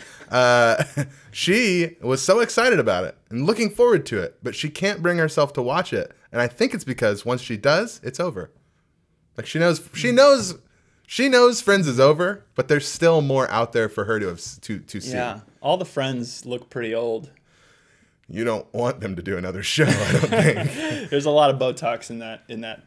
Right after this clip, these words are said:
Speaker 2: lineup. I'll tell you that
Speaker 1: Actually,
Speaker 2: much.
Speaker 1: less than you'd think.
Speaker 2: All right, back to the list here.
Speaker 1: <laughs>
Speaker 2: Uh,
Speaker 1: I'm,
Speaker 2: I'm
Speaker 1: I'm
Speaker 2: curious
Speaker 1: in
Speaker 2: if
Speaker 1: with the pop culture and who has Botox and who doesn't.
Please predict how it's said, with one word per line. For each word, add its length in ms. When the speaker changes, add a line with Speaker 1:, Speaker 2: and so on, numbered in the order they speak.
Speaker 2:
lineup. 460
I'll 60
tell 20
you 0
that 140
Speaker 1:
Actually, 380
Speaker 2:
much. 100
Speaker 1:
less 260
than 180
you'd 180
think. 520
Speaker 2:
All 100
right, 200
back 200
to 80
the 60
list 360
here. 380
Speaker 1:
<laughs> 20
Speaker 2:
Uh, 40
Speaker 1:
I'm, 400
Speaker 2:
I'm 40
Speaker 1:
I'm 60
Speaker 2:
curious 300
Speaker 1:
in 60
Speaker 2:
if 40
Speaker 1:
with 80
the 80
pop 300
culture 360
and 120
who 140
has 220
Botox 480
and 80
who 160
doesn't. 320